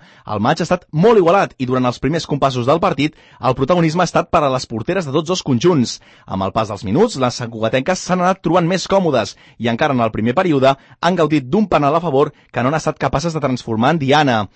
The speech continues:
El Bigues i Riells, lluny d'arronsar-se, ha buscat la reacció per mitjà dels contraatacs i quan faltaven pocs minuts per arribar al descans, han obert la llauna gràcies al gol de Rocío Ailén Ramón. La diana de les bigatanes ha estat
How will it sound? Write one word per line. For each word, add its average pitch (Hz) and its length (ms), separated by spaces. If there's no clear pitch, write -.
El 95 120
Bigues 123 280
i 113 40
Riells, 151 520
lluny 180 320
d'arronsar-se, 151 680
ha - 400
buscat 175 360
la 170 120
reacció 147 320
per 185 120
mitjà 139 200
dels 175 200
contraatacs 143 580
i 120 120
quan 123 200
faltaven 123 400
pocs 208 240
minuts 160 320
per 113 140
arribar 117 220
al 151 120
descans, 131 380
han 175 180
obert 160 200
la 175 80
llauna 147 360
gràcies 151 400
al 135 160
gol 123 240
de 131 180
Rocío 131 640
Ailén 117 460
Ramón. 107 520
La 110 140
diana 160 240
de 185 80
les 135 160
bigatanes 160 480
ha 151 80
estat - 180